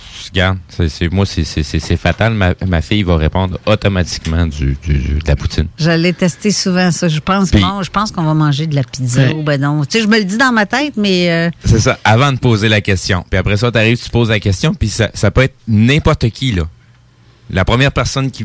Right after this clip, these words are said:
Speaker 1: qui passe à côté de toi, tu vas lui poser la question, « Qu'est-ce qu'on mange pour souper ? » Même si la personne, elle habite pas avec toi, tu sais, c'est un collègue de travail, elle va te répondre, « Ben, tu peux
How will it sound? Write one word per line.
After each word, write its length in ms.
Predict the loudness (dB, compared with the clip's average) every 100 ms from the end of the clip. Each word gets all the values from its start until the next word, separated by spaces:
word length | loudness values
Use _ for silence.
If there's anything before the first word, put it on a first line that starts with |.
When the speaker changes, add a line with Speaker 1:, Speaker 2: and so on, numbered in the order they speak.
| -10
Speaker 1:
qui 100 | -6
passe 260 | 2 2 2
à 60 | 2
côté 300 | 0 0 0
de 40 |
toi, 140 | -2
tu 140 | -2 -2
vas 80 | -2
lui 80 |
poser 220 | 0 -2 0
la 40 |
question, « 320 | 0 0 0
Qu'est-ce 200 | 2 0
qu'on 120 | 0 0
mange 240 | 0 2
pour 140 | 0 0
souper ? » 360 | -2 0 0 -2 -18 -14 -2
Même 160 | 0
si 140 | 2 2
la 100 | 2
personne, 320 | 2 0 0
elle 80 | 2
habite 240 | 2 0 -6
pas 260 | -2 -2 0
avec 320 | -2 -2 0
toi, 220 | 0 2 0 -6
tu 60 | -4
sais, 80 | -2
c'est 100 | 0
un 80 |
collègue 260 | 0 0 0
de 100 | -2
travail, 340 | -2 -2 2
elle 40 | 2
va 100 | 4
te 40 |
répondre, « 320 | 2 2 0 -2 -4 -8 -2
Ben, 60 | -2
tu 120 | -2
peux 80 | 0